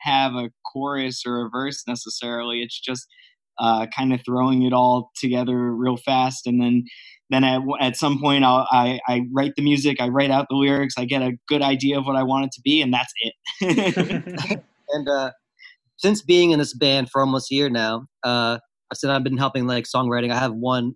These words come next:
Speaker 2: uh, one and a half songs on the record. Me and Zach collabed on one. Uh, my ability to write a song over two minutes is now completely shattered since being in this band.
Speaker 1: <laughs> I did kind of, I did, I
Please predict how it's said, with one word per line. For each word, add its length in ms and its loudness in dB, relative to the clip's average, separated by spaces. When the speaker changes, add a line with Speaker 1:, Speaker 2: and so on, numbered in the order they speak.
Speaker 2:
uh, 180 -4
one 140 0
and 100 0
a 60 0
half 240 -2
songs 300 0
on 80 0
the 40 0
record. 280 -2
Me 100 0
and 80 -2
Zach 160 -2
collabed 280 -4
on 160 -6
one. 220 -4
Uh, 260 2
my 580 2
ability 300 4
to 100 2
write 140 2
a 40 -2
song 200 0
over 160 -2
two 140 -6
minutes 320 -2
is 120 -10
now 240 -2
completely 340 -6
shattered 580 -4
since 260 -10
being 220 -2
in 80 -6
this 120 -10
band. 140 -12
Speaker 1:
<laughs> 100 -10
I 140 0
did 280 0
kind 260 2
of, 100 4
I 120 4
did, 320 4
I 160 4